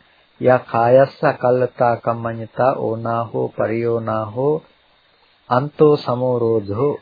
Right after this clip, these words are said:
මිද්දං සොප්පං, අ, පචලායිකා සු-, සූපනා, අ, සුපනා සුපිතත්තං ඉදං උච්චති මිද්දං ඉති, අ, ඉදං ච තීනං.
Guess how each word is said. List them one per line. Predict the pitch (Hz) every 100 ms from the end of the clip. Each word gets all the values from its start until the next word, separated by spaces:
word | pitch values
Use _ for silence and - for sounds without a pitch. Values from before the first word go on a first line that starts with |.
| -
මිද්දං | 113 107 101 120 131
සොප්පං, | - 104 - - 113 165 - _ _ _ -
අ, | 117 107 101 104
පචලායිකා | - 113 - 135 127 120 107 - 110 143
සු-, | - - - _ -
සූපනා, | - 127 120 - 110 107 135 214 _ _ - _ _ -
අ, | 117 110 110 107
සුපනා | - 120 127 113 123
සුපිතත්තං | 143 123 139 - 123 - - 127 175 -
ඉදං | 110 131 123
උච්චති | 113 - 117 -
මිද්දං | 101 104 98 113 160 190 _ _ _ _ _ _ -
ඉති, | 120 - - _ _ _ -
අ, | - 110 104 104 104 -
ඉදං | - 113 120 113
ච | -
තීනං. | - 127 98